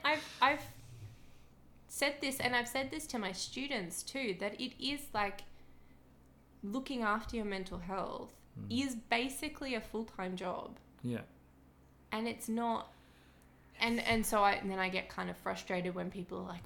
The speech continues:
Speaker 1: "Oh, just, just meditate.
Speaker 2: Let go.
Speaker 1: Just go to yoga. Just go for a walk.
Speaker 2: Yeah.
Speaker 1: Drink some water." Like,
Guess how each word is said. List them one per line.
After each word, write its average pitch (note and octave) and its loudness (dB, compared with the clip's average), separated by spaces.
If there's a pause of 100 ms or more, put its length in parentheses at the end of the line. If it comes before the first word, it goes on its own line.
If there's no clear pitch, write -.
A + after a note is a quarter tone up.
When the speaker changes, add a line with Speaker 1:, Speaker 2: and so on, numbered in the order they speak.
Speaker 1:
"Oh, A3 -6
just, - -8 (480)
just - -8
meditate. E3+ -6 (280)
Speaker 2:
Let A#2+ -4
go. A2+ -2
Speaker 1:
Just G#2 -6 (440)
go G#3+ -4
to G#3+ -2
yoga. F#3 -8 (580)
Just A3 -10
go A3 -6 (120)
for A3 -14
a G#3+ -8 (260)
walk. - -12 (480)
Speaker 2:
Yeah. A#2 0
Speaker 1:
Drink A#3 -2
some F#3+ -4
water." F3+ -8 (840)
Like, C4+ 8